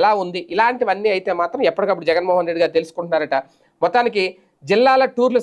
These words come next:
సక్సెస్ అవుతున్నా ఎన్నికలకు ఇంకా నాలుగేళ్ల సమయం ఉంది కాబట్టి వైసీపీ పటిష్టతతో పాటు క్యాడర్ మాట కూడా వింటే ఫ్యాన్ ఇంకా స్పీడ్‌గా తిరుగుతోంది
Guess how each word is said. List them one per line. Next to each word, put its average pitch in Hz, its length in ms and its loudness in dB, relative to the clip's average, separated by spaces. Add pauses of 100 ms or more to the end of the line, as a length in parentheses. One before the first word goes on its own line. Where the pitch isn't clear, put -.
సక్సెస్ 233 400 -4
అవుతున్నా 190 360 0 (200)
ఎన్నికలకు 254 420 0 (100)
ఇంకా 202 160 0 (100)
నాలుగేళ్ల 208 380 0 (100)
సమయం 196 320 -2
ఉంది 175 240 -2
కాబట్టి 147 340 -2 (720)
వైసీపీ 269 500 0 (640)
పటిష్టతతో 262 840 0 (160)
పాటు 190 280 0 (400)
క్యాడర్ 254 440 2
మాట 226 160 -2 (140)
కూడా 226 140 0 (120)
వింటే 202 300 0 (340)
ఫ్యాన్ 220 300 2
ఇంకా 226 180 -2 (100)
స్పీడ్‌గా 202 420 0
తిరుగుతోంది 175 540 0